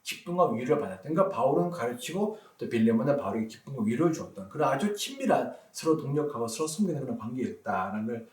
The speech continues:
알게 됐죠. 이런 글을 우리 통해서, 어, 일단 등장인물을 우리가 좀 알게 됩니다.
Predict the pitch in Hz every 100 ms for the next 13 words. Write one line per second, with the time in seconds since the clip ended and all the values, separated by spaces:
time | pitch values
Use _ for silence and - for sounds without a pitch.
0 | _ 98 101 113 90 - 101 87 - -
1 | 160 233 233 220 165 160 147 131 147 180
2 | 185 - 107 123 165 143 143 156 131 127
3 | 113 113 - - 104 101 117 110 - -
4 | 131 175